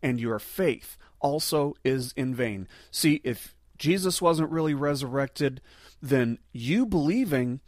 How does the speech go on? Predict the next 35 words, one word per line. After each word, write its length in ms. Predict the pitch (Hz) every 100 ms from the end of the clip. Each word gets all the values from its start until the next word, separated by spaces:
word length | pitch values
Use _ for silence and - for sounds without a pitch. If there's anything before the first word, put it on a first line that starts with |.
| - _ _ -
that 440 | 139 147 131 123 _ _ -
he 280 | - 202
is 280 | 214 156 135
God, 480 | 123 160 202 127 120 - -
you 240 | 147 208
believing 680 | 185 156 175 180 135 127 127 _ 160
that 240 | 139 -
the 40 |
Bible 400 | 120 147 180 165
is 160 | 135 110
true, 540 | - - 262 208 107 - - -
it's 140 | -
all 240 | 156 160 202
in 80 |
vain. 260 | 202 254 123 -
It's 180 | 247
all 140 | 151 131
for 160 | 180
nothing. 460 | 180 226 165 113 -
So 240 | 240 - 170
Christianity 600 | - 240 - 196 190 165
really 240 | 156 208
stands 420 | 175 - 147 151 147
or 60 |
falls 420 | - 208 151 135 - - -
on 240 | 175 175 185
this. 420 | 269 123 - - - - - -
If 380 | 175 226 233 - _ 185
the 140 | 135
bones 440 | 113 160 208 202
of 140 | 143 123
Jesus 540 | 131 175 170 131 -
were 120 | 143
really 300 | 139 185 202
found, 500 | 147 180 185 120 120